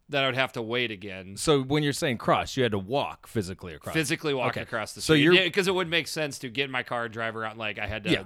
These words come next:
Speaker 1: Yep.
Speaker 2: I'm just trying to clarify the story.
Speaker 1: Yep.
Speaker 2: So cars are, like, closing in.
Speaker 1: Correct.
Speaker 2: Is that what's happening here?
Speaker 1: Yes.
Speaker 2: Yeah. Yeah.
Speaker 1: And I'm like,
Speaker 2: You wouldn't
Speaker 1: like,
Speaker 2: have thought twice about it when you were twenty. You would have just bounded across the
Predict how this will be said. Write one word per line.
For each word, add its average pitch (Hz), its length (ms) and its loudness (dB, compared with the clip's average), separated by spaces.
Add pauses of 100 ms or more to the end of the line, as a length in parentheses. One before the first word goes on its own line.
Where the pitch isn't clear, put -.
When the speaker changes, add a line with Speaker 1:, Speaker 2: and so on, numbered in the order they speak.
(120)
Speaker 1:
Yep. 104 180 -12 (200)
Speaker 2:
I'm 131 100 -4
just 127 180 -6
trying 135 180 2
to 110 60 -6
clarify 104 380 -2
the 85 60 -12
story. - 280 -2 (140)
Speaker 1:
Yep. 110 180 -6
Speaker 2:
So 139 260 4 (260)
cars 143 340 4
are, 139 60 2
like, 120 180 0 (180)
closing 117 500 2
in. 80 320 -2
Speaker 1:
Correct. 151 220 0
Speaker 2:
Is - 20 -4
that 123 160 0
what's 123 140 -4
happening 127 340 -2
here? 135 100 -4
Speaker 1:
Yes. 104 460 -2
Speaker 2:
Yeah. 104 80 -12
Yeah. 95 140 -8 (360)
Speaker 1:
And 147 140 2
I'm 143 120 0
like, 117 480 -2
Speaker 2:
You 131 120 2
wouldn't 139 140 8
Speaker 1:
like, 139 120 4
Speaker 2:
have - 40 -10
thought 135 240 2
twice 135 320 4
about 92 200 -4
it 90 60 -10
when 92 80 -4
you 90 60 -4
were 85 60 -6
twenty. 82 320 -4
You 87 100 -8
would 82 100 -10
have 85 80 -12
just 85 280 -14
bounded 101 360 -4
across 87 380 -12
the 78 240 -14